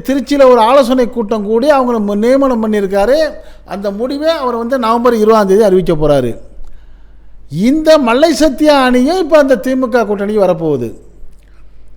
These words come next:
மதிமுகவும் திமுக கூட்டணியில தான் இருக்கு. மதிமுகவுல இருந்து பிரிஞ்ச மல்லை சத்யாவும் திமுக அணிக்கு தான் வர்றாருங்கிறப்ப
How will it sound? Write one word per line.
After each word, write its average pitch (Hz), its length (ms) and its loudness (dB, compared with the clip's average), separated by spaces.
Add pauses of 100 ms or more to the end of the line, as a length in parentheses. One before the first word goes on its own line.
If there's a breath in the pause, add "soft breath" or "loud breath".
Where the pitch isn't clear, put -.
(440)
மதிமுகவும் 285 840 2
திமுக 262 300 4 (100)
கூட்டணியில 208 420 0
தான் 233 120 0
இருக்கு. 208 220 0 (140)
மதிமுகவுல 269 720 2
இருந்து 302 180 0 (120)
பிரிஞ்ச 294 320 0 (600 loud breath)
மல்லை 311 200 0 (100)
சத்யாவும் 269 480 2
திமுக 262 300 0
அணிக்கு 214 200 -2
தான் 226 160 -2
வர்றாருங்கிறப்ப 202 560 0